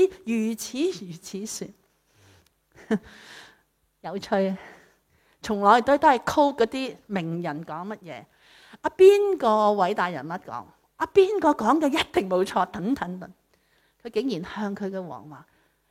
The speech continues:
以色列嘅國嘅女子如此如此說。弟兄姊妹，我哋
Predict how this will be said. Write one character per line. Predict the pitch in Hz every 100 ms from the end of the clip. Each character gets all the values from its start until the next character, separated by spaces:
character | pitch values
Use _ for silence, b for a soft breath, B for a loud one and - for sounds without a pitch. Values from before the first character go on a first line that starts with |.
| _
以 | 196 254
色 | -
列 | 330 220
嘅 | - 208 -
國 | 208 196
嘅 | 190 175
女 | 165
子 | 175 175 190 _ -
如 | 180 160
此 | - - 160 185 190 _ _ _
如 | 185 165 156
此 | - 165
說。 | 180 - - _ _ _ _ _ _ _ _ _ _ _ _ _ _ _ _ _ _ _ _ _ _ _ _ _ _ _ _ _ _ _ _ _ _
弟 | 403
兄 |
姊 | 440
妹， | 330
我 | 254
哋 | 240 220 226